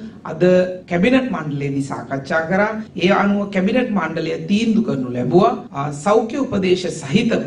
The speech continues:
සීයකට අඩු සංඛ්‍යාවක් සහභාගී වෙන ආකාරයට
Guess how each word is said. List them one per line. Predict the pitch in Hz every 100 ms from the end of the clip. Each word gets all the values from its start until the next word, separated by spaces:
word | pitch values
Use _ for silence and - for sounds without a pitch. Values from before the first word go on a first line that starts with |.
| - -
සීයකට | - 233 285 330 320 311 - 302
අඩු | 180 196 240 - -
සංඛ්‍යාවක් | - 202 240 - 254 240 233 226
සහභාගී | - 190 202 196 190 180
වෙන | 165 160
ආකාරයට | 131 147 160 170 170 185 180 185